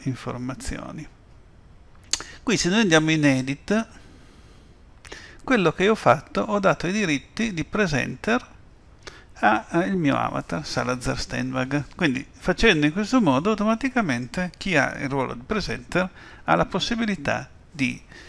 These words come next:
eh, usare il laser, oltre che probabilmente anche di poter controllare le, mm, gli eventuali browser.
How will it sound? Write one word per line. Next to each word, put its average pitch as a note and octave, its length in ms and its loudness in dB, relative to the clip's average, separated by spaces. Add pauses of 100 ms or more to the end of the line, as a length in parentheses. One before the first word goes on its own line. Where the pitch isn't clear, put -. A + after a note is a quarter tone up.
(240)
eh, C3 260 0
usare C3 520 -4
il C3+ 160 0
laser, - 460 -6 (720)
oltre A#2 400 -4
che A#2+ 140 -8
probabilmente B2 680 -4
anche A#2 280 -6
di A#2+ 220 -8
poter A#2+ 340 -6
controllare A2+ 840 -6 (560)
le, A#2 440 -4
mm, A2+ 200 -8 (600)
gli C#3 120 -6
eventuali B2 480 -6
browser. C#3 520 -6